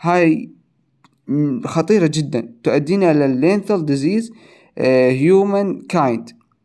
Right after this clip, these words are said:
يا هن أنواع سبوريزون اللي قايل لك الملاريا اثنا عندنا، والتوكسو بلازموزيوم، هذني يكونن قاتلات،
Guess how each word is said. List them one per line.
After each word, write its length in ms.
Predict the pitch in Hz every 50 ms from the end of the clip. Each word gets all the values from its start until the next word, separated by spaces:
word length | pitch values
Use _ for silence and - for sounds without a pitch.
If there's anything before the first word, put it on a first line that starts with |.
| _ _ _ _ _ _ _ -
يا 260 | - 160 196 214 226
هن 100 | 226 226
أنواع 400 | 208 185 185 185 185 180 160 156
سبوريزون 760 | 165 170 - 151 151 147 139 127 131 147 156 180 208 220 214 - - - - _ - -
اللي 260 | - 131 127 123 139
قايل 160 | 147 165 165
لك 140 | 147 135 -
الملاريا 460 | 131 127 127 117 117 120 143 165 180
اثنا 180 | 190 185 208 208
عندنا، 320 | 196 202 214 208 247 277
والتوكسو 720 | 320 160 143 139 - - 180 190 185 - - 185 185 190 185 190 - - _ _ -
بلازموزيوم، 1120 | - 131 127 131 143 151 147 139 127 120 120 120 120 - 120 - - - - - - - - - - 135
هذني 480 | 147 151 175 175 156 156 160 156 - - - _ _
يكونن 300 | - - 156 156 151 147
قاتلات، 640 | 147 139 135 135 131 135 123 110 104 104 - _